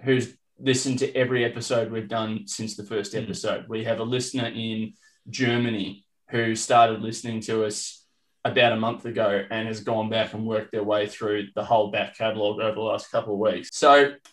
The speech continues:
Speaker 1: somewhere, y-, what, the wonderful thing about the internet is that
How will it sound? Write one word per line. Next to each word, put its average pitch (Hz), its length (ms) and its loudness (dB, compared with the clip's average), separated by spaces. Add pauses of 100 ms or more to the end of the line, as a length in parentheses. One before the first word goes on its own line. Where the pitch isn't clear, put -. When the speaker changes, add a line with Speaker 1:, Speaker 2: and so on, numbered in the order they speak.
Speaker 1:
somewhere, 170 880 2 (120)
y-, 156 220 -16 (220)
what, 165 240 2
the 170 80 0
wonderful 196 280 4
thing 185 160 -2
about 151 240 4
the 135 120 0
internet 135 340 -2
is 123 140 -4
that 127 180 0